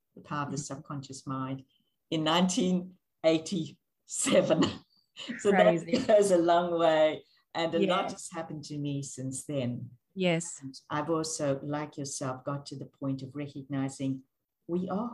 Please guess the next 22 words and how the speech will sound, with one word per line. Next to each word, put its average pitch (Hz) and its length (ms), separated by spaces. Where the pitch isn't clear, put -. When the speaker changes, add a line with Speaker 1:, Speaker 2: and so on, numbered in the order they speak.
Speaker 1:
who 208 100
we 165 200
are. 147 380
Speaker 2:
Mm. 160 540
Speaker 1:
If 190 180
we 254 140
continue 185 600
to 170 120
apologize - 1200
for 135 80
who 135 160
we - 220
are - 260
and 160 240
Speaker 2:
Mm. - 20
Speaker 1:
diminish 165 760
who - 80
we 58 200
are, - 320
we 196 180
are 170 140
nothing. 143 480